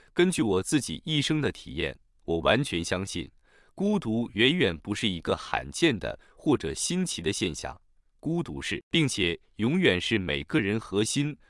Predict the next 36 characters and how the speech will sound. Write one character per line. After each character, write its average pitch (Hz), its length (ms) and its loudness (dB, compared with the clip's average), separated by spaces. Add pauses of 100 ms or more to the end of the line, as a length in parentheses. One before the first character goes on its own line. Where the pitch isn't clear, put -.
和 - 260 -2
不 - 220 -2
可 - 240 -8
避 160 240 -2
免 78 240 -6
的 67 120 -12
经 95 240 -6
验。” 78 180 -8 (840)
对 196 120 4
我 127 200 6
自 190 220 2
己 90 220 -2
和 - 160 -2
一 127 140 2
些 131 200 4
独 104 260 -4
立 180 140 0
的 120 100 -2
人 69 160 -6
来 64 180 -8
说， 73 340 -6 (380)
孤 190 240 0
独 104 260 -2
是 - 180 0
人 95 280 -2
存 87 240 -6
在 85 220 0
不 147 180 -4
可 - 200 -8
避 175 240 -4
免 87 360 -8
的 - 180 -8 (220)
核 95 340 -2
心 113 280 0
经 95 260 -6
验。 80 240 -10